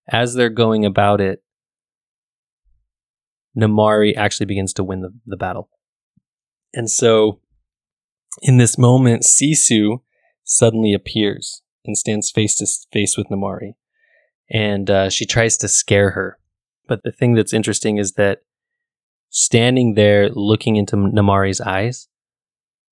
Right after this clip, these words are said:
even though she's trying to be scary, what Sisu sees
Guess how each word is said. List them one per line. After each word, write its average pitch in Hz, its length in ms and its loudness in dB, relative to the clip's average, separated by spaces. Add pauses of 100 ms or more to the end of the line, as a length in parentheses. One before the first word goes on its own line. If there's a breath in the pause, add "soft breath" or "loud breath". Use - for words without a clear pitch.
(120)
even 127 260 4
though 110 120 6
she's 104 180 -2
trying 107 200 -2
to 104 60 0
be 98 100 -2
scary, 98 680 0 (1000)
what 113 200 4
Sisu 120 480 2
sees 110 600 0